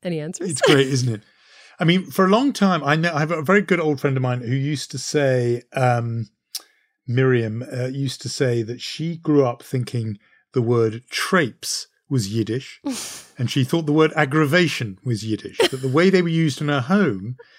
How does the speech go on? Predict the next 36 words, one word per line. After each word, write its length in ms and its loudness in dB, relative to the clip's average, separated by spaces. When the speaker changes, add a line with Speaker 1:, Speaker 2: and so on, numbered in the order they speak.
Speaker 2:
both 240 2
words, 200 4
"I've 140 2
been 140 0
traipsing 640 0
round 300 2
the 60 -2
shops," 500 -6
like 80 -2
Speaker 1:
<laughs> 200 4
Speaker 2:
schlepping. 640 -2
It 100 -2
sounded 300 4
to 60 4
her 60 4
like 140 0
Yiddish. 160 -4
She 120 -6
was 180 -2
shocked 520 -2
when 120 2
she 140 -2
discovered 420 0
regular 440 4
non-Jewish, 840 0
non-Yiddish 640 0
speaking 380 -8
folk 360 -6
Speaker 1:
Allowed 440 0
to 100 -4
use 120 -2
Speaker 2:
say 120 4
Speaker 1:
this 100 4
Speaker 2:
those 320 2
Speaker 1:
word. 280 0
Speaker 2:
words. 200 -8